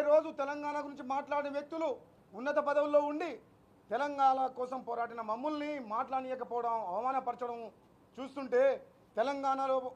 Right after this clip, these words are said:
ప్రజాస్వామ్యం ఉందా లేదా ఒక నియంత పాలన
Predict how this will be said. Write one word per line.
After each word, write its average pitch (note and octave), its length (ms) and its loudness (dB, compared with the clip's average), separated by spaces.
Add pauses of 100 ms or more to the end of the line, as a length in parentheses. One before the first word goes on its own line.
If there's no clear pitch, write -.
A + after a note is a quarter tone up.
(120)
ప్రజాస్వామ్యం C4+ 640 -2
ఉందా D4+ 220 6 (520)
లేదా C4 200 2 (100)
ఒక A#3+ 100 -6 (100)
నియంత C4+ 280 -4 (960)
పాలన G#3 220 0